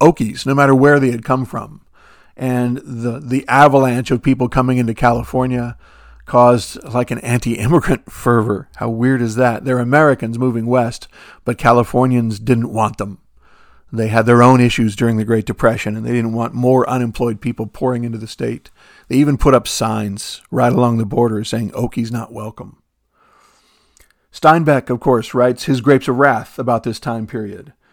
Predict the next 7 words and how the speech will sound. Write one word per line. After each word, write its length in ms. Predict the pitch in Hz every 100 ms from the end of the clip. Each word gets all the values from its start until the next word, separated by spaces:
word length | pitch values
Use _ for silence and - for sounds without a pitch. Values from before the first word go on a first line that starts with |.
| _ _ _ _
Um, 500 | 120 120 120 113 117 -
the, 400 | 120 123 120 123
the 220 | 135 123
folk 240 | 147 143
singer 460 | - 123 113 110 -
Woody 360 | 135 135 139 123
Guthrie 600 | 143 143 - 104 85